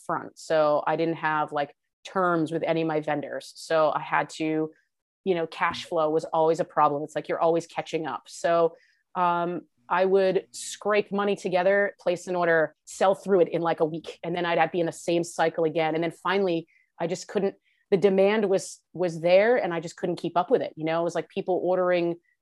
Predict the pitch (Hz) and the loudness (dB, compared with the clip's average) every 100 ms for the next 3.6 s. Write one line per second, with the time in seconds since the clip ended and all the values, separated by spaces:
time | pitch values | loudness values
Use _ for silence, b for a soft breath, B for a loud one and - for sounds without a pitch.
0 | _ - 160 170 196 175 160 175 202 196 | _ -4 0 0 0 -2 -2 -2 -2 -2
1 | 170 175 - 175 214 196 165 160 - 185 | -2 -2 -2 0 0 0 0 0 -2 -2
2 | - 165 170 - 170 165 190 175 180 170 | -2 -4 -6 -8 -8 -6 -6 -4 -2 -2
3 | 156 160 - 180 170 | 0 -4 -4 -2 -2